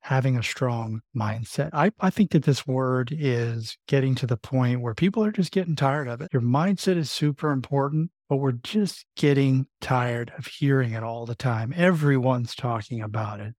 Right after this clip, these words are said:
And I have a guest today that's going to put a spin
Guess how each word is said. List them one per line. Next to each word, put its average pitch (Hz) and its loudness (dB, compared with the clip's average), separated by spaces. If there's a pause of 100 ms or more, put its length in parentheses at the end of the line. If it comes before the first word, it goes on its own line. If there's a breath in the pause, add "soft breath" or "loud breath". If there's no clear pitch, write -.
(120)
And 143 4
I 190 6
have 214 4
a 180 0
guest 131 0
today 113 -6 (260)
that's 127 0
going 185 2
to 165 -6
put 160 2
a 135 -6
spin 117 -4